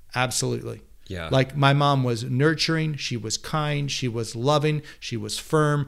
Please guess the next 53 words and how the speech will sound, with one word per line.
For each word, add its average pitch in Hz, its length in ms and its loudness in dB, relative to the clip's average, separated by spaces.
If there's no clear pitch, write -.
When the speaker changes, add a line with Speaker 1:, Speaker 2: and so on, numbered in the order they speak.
Speaker 1:
she 139 220 0
set - 320 -2
boundaries, 139 420 2
she - 180 0
had 117 140 0
expectations. 131 920 -2
When 120 140 -4
she 127 180 -2
asked 123 240 -4
you 123 80 -6
to 113 60 -8
clean 131 260 -2
your 110 120 -4
room, 160 280 2
you 117 120 0
clean 143 260 0
your 113 140 -2
room. 160 400 4
When 127 120 0
it's 123 80 -2
time 139 240 4
to 123 80 0
go 120 100 -2
to 113 60 -4
bed, 143 320 4
you 123 80 2
go 123 160 -2
to 113 80 -4
bed. 147 420 6
But 151 140 6
there 175 100 8
was 147 180 8
lots 156 380 4
of 143 140 6
room 143 240 6
for 120 240 -2
exploring. 180 640 2
I 113 100 -2
could 107 180 -10
go 127 140 0
out 135 160 4
on 131 120 2
my 120 280 -2
bike 175 240 6
and 135 120 2
I 143 120 2
could 131 180 0
be 127 80 -2
gone 143 360 2
for 127 260 -2
half 139 320 -2
the 156 100 0
day, 156 400 2